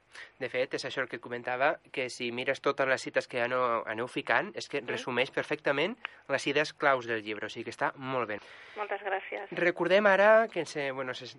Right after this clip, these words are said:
Speaker 1: queda poc temps, recordem, eh, si algú vol adquirir el llibre, eh, Diners, sí, gràcies, eh, on ho poden adquirir? A quin bloc han d'anar o a quina pàgina han d'entrar?
Speaker 2: Mhm.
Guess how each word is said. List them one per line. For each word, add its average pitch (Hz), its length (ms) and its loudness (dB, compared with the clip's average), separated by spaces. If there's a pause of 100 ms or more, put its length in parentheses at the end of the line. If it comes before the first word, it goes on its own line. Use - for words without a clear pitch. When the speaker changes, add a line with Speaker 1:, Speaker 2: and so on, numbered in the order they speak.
(340)
Speaker 1:
queda 135 220 0
poc - 200 -4
temps, 156 360 0
recordem, 160 720 4
eh, 139 520 4
si - 80 -2
algú 135 220 2
vol 139 360 6
adquirir 127 720 0
el 117 120 0
llibre, 160 540 0
eh, 123 180 -6
Diners, 127 420 -2
sí, 131 280 -6
gràcies, 160 560 0 (380)
eh, 156 340 2
on 180 140 4
ho 202 80 0
poden 175 220 4
adquirir? 110 420 -2
A 110 60 0
quin 151 220 -4
bloc 147 180 2
han 139 120 2
d'anar 160 340 4
o 160 80 2
a 127 40 -6
quina 135 220 -4
pàgina 123 520 2
han 123 120 0
d'entrar? 117 360 -4 (240)
Speaker 2:
Mhm. 262 360 -8